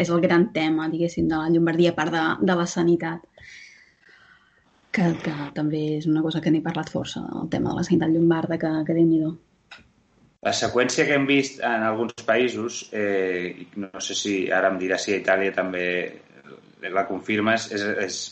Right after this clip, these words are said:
Speaker 2: primer la incredulitat, no? Això és cosa dels xinesos, aquí no passarà, etcètera. Després els confinaments més o menys durs, normalment massa tard, i després un aixecament gradual de,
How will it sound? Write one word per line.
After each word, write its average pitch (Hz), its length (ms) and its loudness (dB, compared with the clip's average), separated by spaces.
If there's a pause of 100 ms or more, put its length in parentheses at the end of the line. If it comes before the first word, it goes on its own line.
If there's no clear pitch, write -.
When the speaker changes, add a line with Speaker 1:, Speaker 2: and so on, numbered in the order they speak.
Speaker 2:
primer 107 480 -2
la 120 160 6
incredulitat, 117 800 4
no? 143 160 -4
Això - 160 -14
és 87 80 -16
cosa 85 220 -12
dels 82 160 -12
xinesos, 127 340 -4
aquí 92 160 -8
no 87 60 -8
passarà, 107 320 0
etcètera. 117 340 -2
Després 92 400 -2
els 101 220 -4
confinaments 104 720 -4
més 101 180 -2
o 101 120 -2
menys 101 260 -6
durs, 170 320 2 (320)
normalment 98 640 -4 (180)
massa 98 300 -2
tard, 127 340 2 (560)
i 127 80 -2
després 139 400 -2
un 143 80 0
aixecament 135 460 0
gradual 135 500 4
de, 117 140 2